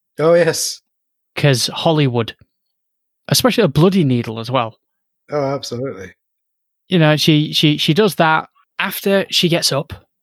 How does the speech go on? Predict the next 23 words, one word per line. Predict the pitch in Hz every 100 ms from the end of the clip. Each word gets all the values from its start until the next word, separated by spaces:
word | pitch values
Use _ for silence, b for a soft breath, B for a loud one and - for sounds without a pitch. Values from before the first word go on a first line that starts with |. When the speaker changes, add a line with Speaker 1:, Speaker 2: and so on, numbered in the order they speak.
| _ _ _ _ _ B B B _ 147
Speaker 2:
and | 131 131 131 127 - - _ _ _ -
she | - 151
looks | 143 -
around. | 135 117 113 - - _ -
I | 147
mean, | 151 143 143
if | 151
I | 220
was | 175
in | 156
that | 135
situation, | 143 131 131 123 - 131
first | 165 156 -
thing | 139
I'd | 135 127
do | 120 120 127
is | 127 - B B B
shoes | - 165 160 151 160
and | 131
something | 147 135 123
to | -
cover | 147 127
myself. | 117 120 139